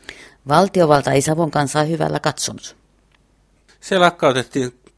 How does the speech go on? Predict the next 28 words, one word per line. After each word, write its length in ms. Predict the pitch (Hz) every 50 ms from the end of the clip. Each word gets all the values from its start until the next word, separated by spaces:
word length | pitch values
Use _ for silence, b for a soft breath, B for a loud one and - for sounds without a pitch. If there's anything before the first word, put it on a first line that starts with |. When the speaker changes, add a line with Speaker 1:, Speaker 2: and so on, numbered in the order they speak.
| - 139
Speaker 2:
pa-, 120 | 131 127
muutaman 400 | 131 135 127 123 117 110 107 98
kuukauden 460 | - 110 104 - 110 101 101 104 98
välein, 320 | 113 113 110 104 95 92 90
mutta 240 | 92 90 - - 87
se 140 | - 110
aina, 340 | 98 95 98 95 90 87 90 B B B B B _ b b b b b b b b _ _ _ -
aina 240 | 101 92 95 95 87
sitten 280 | - 92 _ - 92
ilmestyi 380 | 92 92 90 90 82 - - 92
uudella 400 | 87 90 85 82 82 82 80 76
nimellä, 380 | 76 85 80 80 76 73 76
että 220 | 78 80 - - 80
vaikka 240 | 76 78 _ - 80
Uusi 300 | 80 80 78 - 82 76
Sa-, 180 | - 85 73 -
Savon 340 | - - 78 76 73 73 71
Kansa, 320 | - 69 71 73 - - - _ _ _ _ _
Kansa 380 | - - 80 73 76 - 73 71
tai, 200 | - 71 80 80 - B B B B B B B B B B B -
tai 160 | 90 78 76
pelkkä 400 | - - 80 73 - - - 76
Kansa 400 | - 80 76 76 73 - 82 76
ja 140 | 78 - - B B B B B B B B B _ _ _ _ _ _ _ _ _ _ _ - - _ _ _ - 104
nä-, 320 | 98 92 - - 82 95
näin 240 | 98 95 90 87 87
edespäin. 520 | 90 85 85 82 - _ - 76 71 71
Että 200 | 82 - - -